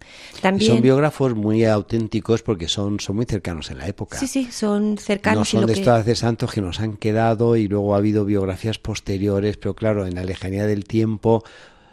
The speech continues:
Speaker 1: Eh, el autor, pues, no se las ve fácilmente.
Speaker 2: Claro, son hagiografías, es decir, luego vamos a hablar de las biografías un poco críticas,
Speaker 1: Ujú.
Speaker 2: pero lo cierto es que tienen esa viveza de haber
Speaker 1: Sí.
Speaker 2: estado, eh,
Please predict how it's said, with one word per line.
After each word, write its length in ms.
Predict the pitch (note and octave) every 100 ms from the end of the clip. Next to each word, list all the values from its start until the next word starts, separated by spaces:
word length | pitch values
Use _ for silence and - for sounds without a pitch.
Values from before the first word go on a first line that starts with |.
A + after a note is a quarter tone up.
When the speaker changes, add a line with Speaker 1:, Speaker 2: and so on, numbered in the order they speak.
| _
Speaker 1:
Eh, 500 | - G#2 G2+ F#2+ G2
el 60 | G2+
autor, 440 | G2+ G2+ G#2+ A2+
pues, 240 | - G2 F2
no 80 | F#2+
se 160 | -
las 160 | G2+ E2+
ve 200 | F2 D#2+
fácilmente. 800 | - D#2 F#2 F2 G2 F#2 D2 C2+ -
Speaker 2:
Claro, 380 | - G#3+ F#3 - - -
son 240 | - B3+ D4+
hagiografías, 640 | C#4+ A#3 F3+ E3 G3+ F#3
es 60 | F3
decir, 160 | F#3
luego 180 | F#3 G3
vamos 240 | G#3 G#3 G#3+
a 40 |
hablar 200 | G3 G3
de 80 | F#3+
las 160 | F#3+ F3+
biografías 640 | F3 E3 E3 F3+ F3+ -
un 60 | F#3
poco 240 | F3 F3
críticas, 460 | F#3+ G3+ F#3+ - A2+
Speaker 1:
Ujú. 80 |
Speaker 2:
pero 240 | F#3 F#3 F3+ - -
lo 80 | -
cierto 260 | G3 A#3+ C#4
es 80 | -
que 120 | A3+
tienen 260 | A#3 A#3
esa 200 | A#3+ C4
viveza 640 | B3 F3+ E3+ E3 - D#3 - - - -
de 160 | F#3 F3+
haber 320 | F3 F#3 G#3
Speaker 1:
Sí. 160 | - - _ -
Speaker 2:
estado, 520 | F#3 - F#3 F#3+ G#3 - - -
eh, 100 | -